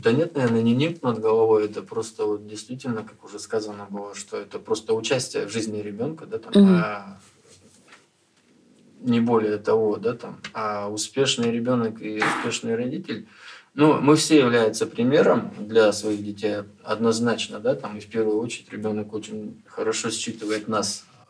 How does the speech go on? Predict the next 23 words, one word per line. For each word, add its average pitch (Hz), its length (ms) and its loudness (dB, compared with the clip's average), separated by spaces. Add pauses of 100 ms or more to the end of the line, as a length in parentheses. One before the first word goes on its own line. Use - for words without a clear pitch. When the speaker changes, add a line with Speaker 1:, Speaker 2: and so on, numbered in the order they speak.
(160)
Speaker 2:
Мгм. 208 400 6 (280)
Speaker 1:
да, 117 160 -10
там, 104 220 -18
как - 180 -18
родителей. 113 480 -4 (1080)
Вот. - 200 -4 (140)
И - 520 4 (520)
опять 120 280 2
же, 107 100 -4
говорить 117 420 0
о 107 200 8
вероятности, 120 640 6
что - 180 -8
ребёнок 117 320 0
станет 113 340 -2
успешным, 113 440 -4
если 107 240 -2
родители 110 420 2
успешно 117 500 -2
добиваются 101 640 -4
успеха, - 400 -6
ну, 110 160 -2
то 117 300 -2